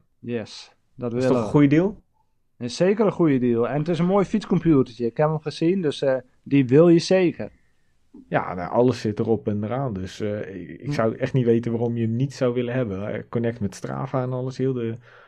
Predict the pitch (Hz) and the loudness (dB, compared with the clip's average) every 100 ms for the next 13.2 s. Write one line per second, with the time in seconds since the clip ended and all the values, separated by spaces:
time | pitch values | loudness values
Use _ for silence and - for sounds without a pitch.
0 | _ 110 123 120 113 107 131 123 123 107 | _ -2 0 0 -2 -8 -4 -4 -4 -8
1 | 107 131 147 156 _ _ _ _ _ 110 | -6 -6 -6 -10 _ _ _ _ _ -4
2 | 123 120 - 151 151 131 123 147 143 139 | -2 0 0 0 2 2 0 -4 -2 0
3 | 127 - 135 131 131 120 117 139 - 135 | -2 -4 -6 -4 -6 -6 -4 -4 -4 -10
4 | 127 - 127 123 123 123 - _ _ _ | -10 -4 -4 -4 -6 -8 -8 _ _ _
5 | _ - 117 117 143 143 135 - 135 127 | _ -6 -6 -2 0 0 0 -6 -6 -6
6 | 123 123 120 120 - - - - _ _ | -6 -6 -6 -12 -20 -20 -20 -20 _ _
7 | - 165 147 139 131 131 127 127 127 123 | -2 2 4 4 2 2 0 -2 -4 -12
8 | 123 127 127 120 117 113 110 113 110 - | -8 -8 -4 -2 -2 -4 -10 -10 -12 -18
9 | _ 95 - _ _ - 143 156 139 127 | _ -20 -20 _ _ -6 -2 0 0 0
10 | 117 101 95 _ - 107 139 170 - 143 | -2 -6 -10 _ -12 -2 2 2 0 -4
11 | - 135 123 95 - _ _ _ _ _ | -4 -6 -4 -10 -14 _ _ _ _ _
12 | _ _ _ _ _ _ _ _ _ - | _ _ _ _ _ _ _ _ _ -12
13 | 104 - | -12 -12